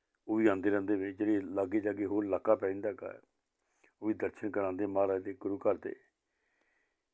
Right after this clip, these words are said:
ਤੇ ਅਸੀਂ ਉੱਥੇ ਜਾਣ ਦਾ ਮੌਕਾ ਮਿਲਿਆ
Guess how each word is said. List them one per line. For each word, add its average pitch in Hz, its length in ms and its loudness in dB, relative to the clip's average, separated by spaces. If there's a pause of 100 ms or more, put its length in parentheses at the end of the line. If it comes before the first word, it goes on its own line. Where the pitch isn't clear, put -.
(540)
ਤੇ - 80 -14 (120)
ਅਸੀਂ 127 260 2
ਉੱਥੇ 127 220 4
ਜਾਣ 101 260 2
ਦਾ 113 100 2
ਮੌਕਾ 104 320 2
ਮਿਲਿਆ 104 300 0